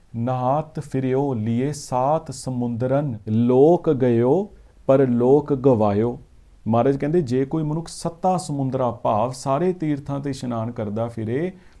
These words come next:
ਤਾਂ ਇਸ ਦਾ ਕੋਈ ਲਾਭ ਨਹੀਂ। ਉਸਨੇ ਆਪਣੇ ਇਹ ਲੋਕ ਵੀ ਵਿਅਰਥ ਗਵਾ ਲਿਆ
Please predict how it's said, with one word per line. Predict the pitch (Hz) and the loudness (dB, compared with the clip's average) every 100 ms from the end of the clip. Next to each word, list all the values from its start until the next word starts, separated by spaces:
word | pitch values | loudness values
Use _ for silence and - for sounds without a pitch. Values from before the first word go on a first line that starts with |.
| - _ - | -20 _ -2
ਤਾਂ | 165 165 - | -2 -2 -2
ਇਸ | 160 160 | -2 -2
ਦਾ | 175 175 | -2 -2
ਕੋਈ | 170 175 | 2 2
ਲਾਭ | 127 113 135 151 | 2 2 2 2
ਨਹੀਂ। | 131 123 170 - - - - | -2 -4 -6 -8 -18 -20 -10
ਉਸਨੇ | 143 135 165 156 | -8 -4 -4 -2
ਆਪਣੇ | 139 131 147 156 - | -2 -4 -6 -6 -6
ਇਹ | 135 151 | -4 -2
ਲੋਕ | 143 117 113 131 143 | -2 0 0 -2 -4
ਵੀ | 147 | -4
ਵਿਅਰਥ | 135 110 143 156 | -2 -2 -4 -6
ਗਵਾ | 147 120 110 | -6 -2 -2
ਲਿਆ | 104 117 139 170 | 0 0 0 -2